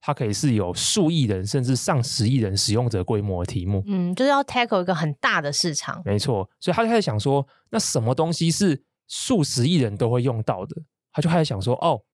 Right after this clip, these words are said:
Speaker 1: 有一件事情就是大家都会忘记事情，所以他就开始思考说，我不知道他自己有没有这个困扰，但总而言之，他，我觉得他有可能是从好的市场题目里面去想这个 potential 的可能性，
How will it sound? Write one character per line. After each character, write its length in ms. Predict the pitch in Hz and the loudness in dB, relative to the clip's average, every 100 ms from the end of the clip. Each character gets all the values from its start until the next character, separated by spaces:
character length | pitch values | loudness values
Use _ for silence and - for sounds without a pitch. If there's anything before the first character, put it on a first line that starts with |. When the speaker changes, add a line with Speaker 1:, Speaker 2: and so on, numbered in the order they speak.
| _ - | _ -6
Speaker 1:
有 120 | 127 | 0
一 40 | 131 | 2
件 120 | 160 | 4
事 100 | 160 | 2
情 100 | 117 | 2
就 100 | 120 | 2
是 140 | 123 | 0
大 260 | - 165 120 | 0 -4 0
家 140 | 117 | 0
都 100 | 113 | 2
会 60 | 110 | 2
忘 200 | 117 98 | 0 -4
记 140 | - | -4
事 180 | 98 110 | -2 -2
情， 220 | - - 143 _ _ _ _ | -4 -6 -10 _ _ _ _
所 160 | - | -2
以 20 | 143 | 0
他 60 | |
就 60 | 160 | 2
开 120 | 165 | 2
始 60 | 147 | 0
思 220 | - 156 | 0 0
考 200 | 127 101 | 2 0
说， 300 | 123 117 117 _ _ _ _ _ _ - | 2 0 0 _ _ _ _ _ _ -4
我 80 | 156 | 0
不 60 | |
知 80 | 214 | 4
道 100 | 262 | 4
他 100 | 233 | 4
自 120 | 233 | 2
己 40 | 175 | 0
有 60 | |
没 60 | 117 | 0
有 40 | |
这 80 | 110 | 0
个 60 | 143 | -2
困 240 | - 123 | 0 -2
扰， 240 | 95 90 98 | -2 -6 -2
但 120 | 202 | 0
总 120 | 123 | 2
而 40 | 110 | 0
言 60 | |
之， 100 | 120 | 2
他， 120 | 143 | 2
我 60 | 135 | 2
觉 100 | 135 | 2
得 80 | 175 | 2
他 80 | 214 | 2
有 60 | |
可 120 | 180 110 | 2 0
能 100 | 110 | 0
是 80 | |
从 320 | 143 98 92 110 | 0 -2 -6 -10
好 260 | - 110 98 | -4 -4 0
的 100 | 120 | 0
市 160 | - | 2
场 160 | 123 101 | 2 0
题 160 | 104 | 0
目 140 | 107 127 | 2 2
里 80 | 101 | 2
面 120 | 117 | 0
去 120 | 135 | 0
想 280 | - - 92 | 0 -2 -2
这 120 | 123 | -2
个 100 | 110 | 0
potential 420 | - 110 120 117 | -2 0 0 0
的 60 | 95 | -2
可 180 | - 87 | -4 -6
能 160 | 85 | -4
性， 240 | 95 120 | -2 -2